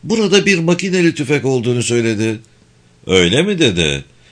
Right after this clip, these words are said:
Fisher'ın yüzündeki bakışlar fırtınalıydı. Gözleri dükkancıya doğru döndü. Adam titredi. "Benim oğlum polis, tek oğlumdur." diye fısıldadı. Gözlerini kırpıştırıp yaşları engellemeye uğraştı.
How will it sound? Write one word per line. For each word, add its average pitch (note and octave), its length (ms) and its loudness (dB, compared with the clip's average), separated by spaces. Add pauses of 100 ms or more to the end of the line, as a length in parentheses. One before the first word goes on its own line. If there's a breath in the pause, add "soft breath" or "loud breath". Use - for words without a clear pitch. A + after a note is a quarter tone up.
(140 soft breath)
Fisher'ın F3 520 0
yüzündeki B2+ 640 -2
bakışlar A#2 540 -2
fırtınalıydı. D#2 960 -4 (280 loud breath)
Gözleri D3 520 2
dükkancıya A#2+ 800 -2
doğru E2+ 280 -2
döndü. D#2 300 -4
Adam G#2 420 -2
titredi. D#2 720 -4 (800 soft breath)
"Benim A#3 300 0
oğlum F#3+ 360 4
polis, F#3 420 2
tek G3+ 260 0
oğlumdur." E3+ 720 2
diye C3 220 0
fısıldadı. A#2+ 720 -2 (280 loud breath)
Gözlerini C#3 640 0
kırpıştırıp A#2 720 -4
yaşları A#2+ 520 -2
engellemeye G#2+ 800 0
uğraştı. F2+ 720 -2